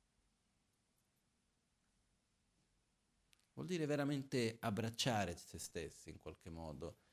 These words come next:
nel senso di accogliere accogliere se stessi e dire: "Ok, ho questi difetti, ho queste difficoltà, ho questi limiti, ho queste qualità, ho questi aspetti belli." E va bene così.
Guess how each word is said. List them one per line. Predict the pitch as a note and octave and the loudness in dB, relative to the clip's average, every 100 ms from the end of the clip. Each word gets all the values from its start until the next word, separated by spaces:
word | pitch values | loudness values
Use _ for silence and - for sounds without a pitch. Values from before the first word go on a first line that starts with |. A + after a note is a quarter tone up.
| _ | _
nel | - | -10
senso | F2+ G2+ F2+ G#2 | -6 -4 -4 -6
di | F2 F2+ | -4 -4
accogliere | - - - _ - | -6 -14 -16 _ -2
accogliere | D3 C3+ A2 F#2+ F#2+ | 6 8 8 4 2
se | F2+ - | 0 -2
stessi | C3 - D#3 D3 | -6 -4 -4 -4
e | |
dire: | C#3 D3+ | -4 -6
"Ok, | D3+ - F2+ F#2+ | -6 -2 -2 -2
ho | - A2 | -4 -4
questi | - E2+ - | -2 -4 -4
difetti, | G#2 - - F3+ - - _ _ _ _ _ _ _ _ _ | -8 -6 -8 -8 -10 -20 _ _ _ _ _ _ _ _ _
ho | A2 | -2
queste | A2+ F#2+ - | 2 2 2
difficoltà, | F2+ - F#2+ - - - D#3+ - _ _ _ _ | -2 -2 -4 -4 -2 -2 -2 -4 _ _ _ _
ho | A2+ | -8
questi | - F#2+ - F#2+ | 0 0 -2 -4
limiti, | F3 C3 D2 - - - _ _ | -2 -2 -4 -10 -14 -14 _ _
ho | - | -8
queste | - G2+ - G2 | -2 -2 0 -2
qualità, | G2+ A2 - D#3 - _ _ _ _ _ | -2 -2 -2 -4 -4 _ _ _ _ _
ho | G2+ | -4
questi | - F#2+ - | 0 0 0
aspetti | G2 G2 - C3 | -2 -4 -4 0
belli." | D#3+ C3+ C#2+ - _ _ _ _ _ _ _ _ _ _ _ | 2 0 -2 -10 _ _ _ _ _ _ _ _ _ _ _
E | E3 | 0
va | G3 | 4
bene | B3 G#3+ | 4 4
così. | F#3+ F3 A2+ - | 2 2 2 0